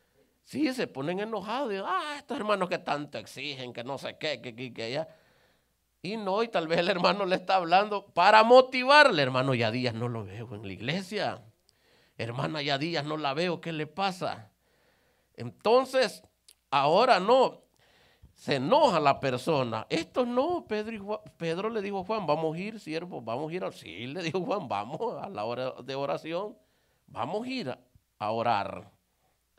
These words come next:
allá, al templo, bendito sea el Señor". Era un costumbre, hermano, los judíos,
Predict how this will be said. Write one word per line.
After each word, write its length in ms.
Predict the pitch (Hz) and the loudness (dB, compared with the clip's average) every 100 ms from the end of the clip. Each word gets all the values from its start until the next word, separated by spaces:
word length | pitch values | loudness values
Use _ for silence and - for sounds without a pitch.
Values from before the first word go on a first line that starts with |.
| - | -6
allá, 580 | 98 101 123 101 98 _ _ _ _ _ _ - | -6 0 0 0 -6 _ _ _ _ _ _ 2
al 240 | 143 147 | 2 2
templo, 600 | - 277 233 160 - 107 | 2 2 4 0 -6 -4
bendito 500 | 127 143 180 226 175 | -4 -4 -6 -8 -8
sea 180 | 151 175 | -4 -4
el 100 | 147 | -4
Señor". 600 | 147 127 135 107 95 113 _ _ _ _ _ _ _ | -8 -6 -4 -4 -8 -16 _ _ _ _ _ _ _
Era 320 | - 110 160 190 | -10 -2 0 2
un 180 | 220 | 0
costumbre, 680 | 220 220 214 277 285 214 135 | -6 -8 -8 -8 -6 -6 -6
hermano, 340 | 123 147 175 160 | -4 -4 -2 -4
los 120 | 143 | -6
judíos, 540 | 131 135 190 262 247 | -8 -10 -10 -8 -10